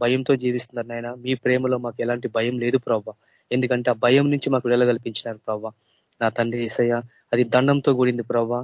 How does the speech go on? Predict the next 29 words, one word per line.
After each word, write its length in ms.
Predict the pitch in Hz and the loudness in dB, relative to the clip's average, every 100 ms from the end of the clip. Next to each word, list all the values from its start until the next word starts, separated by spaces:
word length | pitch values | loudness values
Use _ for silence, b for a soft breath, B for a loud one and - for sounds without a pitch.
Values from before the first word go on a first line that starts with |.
| 131 | -2
వాటి 220 | 120 113 | -2 -2
నుంచి 140 | 127 135 | -4 -2
మాకు 120 | 127 | 0
విడుదల 180 | 120 123 | 2 2
కల్పించినందుకే 580 | 123 120 117 - 117 113 | 2 0 -6 -6 -6 -6
నీకు 200 | 120 113 | -6 -4
ఎంతో 240 | 110 107 113 | -6 -2 -2
వందనాలు, 360 | 110 113 117 | -2 -2 -2
యేసయ్య. 300 | 110 110 107 107 _ _ _ | -4 -6 -8 -10 _ _ _
వాక్యం 260 | 117 117 127 | -2 2 2
ద్వారా 140 | 123 120 | 2 2
మాతో 220 | 117 117 | 0 -2
మాట్లాడినందుకే 640 | 113 117 123 120 117 113 | -2 0 0 0 -2 -4
నీకు 220 | 123 117 117 | -4 -2 -2
ఎంతో 160 | 113 120 | 0 0
వందనాలు 300 | 117 113 117 | 0 0 0
అర్పించుకుంటున్నాయినా. 720 | 113 - 113 - 120 117 120 123 B B - | -2 -4 -6 -2 0 0 0 0 B B 0
గొప్ప 200 | 117 - | 0 2
దేవ, 140 | 123 120 | 2 0
ప్రతి 240 | 117 120 120 | -2 0 0
దశలోనైనా 520 | 117 135 131 123 123 | 2 4 2 2 -2
మేము 140 | 120 | -4
జాగ్రత్తగా 480 | 113 117 120 117 123 | 0 2 2 0 -2
జీవించి 400 | 117 117 117 - - _ _ - | -2 -4 -4 -10 -18 _ _ -10
సిద్ధపడాలా, 560 | - 120 127 127 123 120 | -6 0 2 4 4 4
అనేకులు 320 | 123 139 143 | 2 2 2
సిద్ధపరచాలా. 720 | 131 120 117 110 - 110 110 _ _ _ 120 | 2 0 -2 -4 -4 -6 -8 _ _ _ -4
నైనా, 220 | 123 127 | 0 0
ఈ 140 | 127 | 0